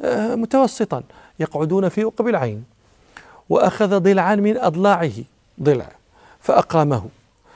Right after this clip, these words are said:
ثم نظر إلى أطول رجل في الجيش وحمله على أطول جمل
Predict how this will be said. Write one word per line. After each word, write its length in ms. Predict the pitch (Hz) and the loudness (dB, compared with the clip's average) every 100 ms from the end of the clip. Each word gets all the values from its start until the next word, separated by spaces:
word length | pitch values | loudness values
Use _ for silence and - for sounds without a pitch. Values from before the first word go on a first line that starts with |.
| - - | -20 -4
ثم 300 | 175 185 190 | 0 2 2
نظر 400 | 190 175 185 196 | 0 0 0 0
إلى 260 | 196 196 | 0 2
أطول 680 | 208 277 277 - 208 214 208 | 2 2 0 2 2 2 2
رجل 280 | 175 170 170 | 0 -2 -4
في 100 | 160 | -6
الجيش 380 | 117 113 - _ _ - - - | -6 -8 -10 _ _ -20 -14 -2
وحمله 920 | 160 190 202 - - 190 196 196 202 | 4 4 4 0 0 2 4 4 4
على 240 | 185 208 214 | 4 4 4
أطول 720 | 226 - 180 202 190 262 240 | 2 0 -2 0 6 6 6
جمل 360 | 151 165 170 | 4 4 2